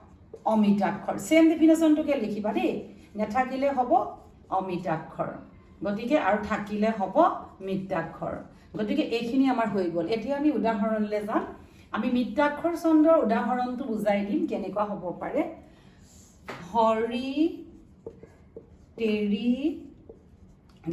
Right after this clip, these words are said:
লীলা, বিপৰীত। এইটো আকৌ উদাহৰণটো তোমালোকে ভাবিব পাৰা, কিন্তু এইটো উদাহৰণ বহুত দিগদাৰ, বুজিছা, দেখাবলে। মই দেখাই দিছোঁ, কাৰণ ইয়াৰ লগত আমি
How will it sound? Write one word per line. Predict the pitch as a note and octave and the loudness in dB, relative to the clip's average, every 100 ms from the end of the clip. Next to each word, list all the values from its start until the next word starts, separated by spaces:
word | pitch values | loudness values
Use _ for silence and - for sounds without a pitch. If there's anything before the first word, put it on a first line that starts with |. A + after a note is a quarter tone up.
| G3 | -2
লীলা, | G#3 G3+ G3+ A3 B3+ F#4 - - - - - - - - - - - - - - | 2 2 2 2 2 -2 -10 -20 -20 -20 -20 -20 -20 -20 -20 -20 -20 -20 -20 -6
বিপৰীত। | G3+ G3+ E3+ E3 D3 - - - - - - - - - | -2 -2 0 -2 -4 -10 -20 -20 -20 -20 -20 -20 -14 -6
এইটো | G#3+ C4 | -4 0
আকৌ | C#4 D4 A3+ | 2 4 4
উদাহৰণটো | A#3 B3 B3+ C4+ | 4 2 0 0
তোমালোকে | B3 B3 C#4 | 0 0 0
ভাবিব | A3 G3 B3 A#3+ | -2 0 0 2
পাৰা, | G#3+ A#3 | 2 2
কিন্তু | - B3+ | 0 0
এইটো | B3+ G#3 | 0 0
উদাহৰণ | G#3+ A3+ B3+ G#3 | 0 0 0 0
বহুত | G3+ A#3 F#3+ | 0 -2 -2
দিগদাৰ, | D#3 D3+ E3 E3+ | -4 -2 -2 -2
বুজিছা, | A#3+ G3+ D3 E3+ | -4 -4 -4 -4
দেখাবলে। | D#3+ E3+ E3+ G3+ F4 - - - - | -6 -6 -6 0 0 0 -10 -20 -8
মই | G#3+ G#3 | -2 0
দেখাই | G3+ G3+ F#3 | 0 0 -2
দিছোঁ, | F#3+ - F4+ - - - - | -4 -2 -2 -2 -12 -20 -10
কাৰণ | A3+ A3+ A3+ | -4 -2 2
ইয়াৰ | A#3 A#3+ | 2 2
লগত | C4 C#4+ B3+ | 2 0 0
আমি | B3+ | -2